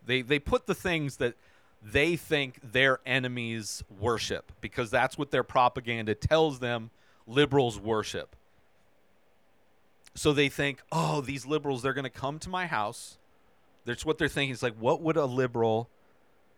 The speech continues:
who is evil," right? Marjorie Taylor Greene thinks liberals are killing conservatives, right? Spreading, like, disgusting, horrible lies in order for them to feel like victims, that they're not. Nobody's killing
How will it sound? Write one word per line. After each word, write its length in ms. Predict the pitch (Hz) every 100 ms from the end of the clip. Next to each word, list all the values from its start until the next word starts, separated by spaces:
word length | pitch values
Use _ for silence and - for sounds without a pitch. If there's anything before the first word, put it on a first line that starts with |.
| _ _
who 140 | - 127
is 140 | 113 -
evil," 460 | 202 208 123 78 - -
right? 280 | 117 127 147 -
Marjorie 420 | 139 160 151 143
Taylor 320 | - 143 135
Greene 380 | 120 127 123 107
thinks 280 | 127 113 113
liberals 460 | 131 131 135 113
are 60 | 110
killing 340 | - 131 131
conservatives, 640 | 117 120 120 113 92 80 92
right? 220 | 104 113
Spreading, 480 | - - 147 143 127
like, 200 | 120 -
disgusting, 720 | 139 - 220 165 170 131 113 _ _ -
horrible 480 | - 156 147 120 110
lies 600 | 113 110 101 95 - - _ _ _ -
in 160 | 139
order 380 | 151 220 277 180
for 180 | 170 180
them 280 | 151 147 160
to 160 | - 214
feel 300 | - 139 175
like 200 | 180 190
victims, 680 | 185 302 - 95 78 - - _ -
that 160 | 147
they're 140 | 156 131
not. 240 | 90 -
Nobody's 360 | 127 135 139 131
killing 480 | - 131 127 123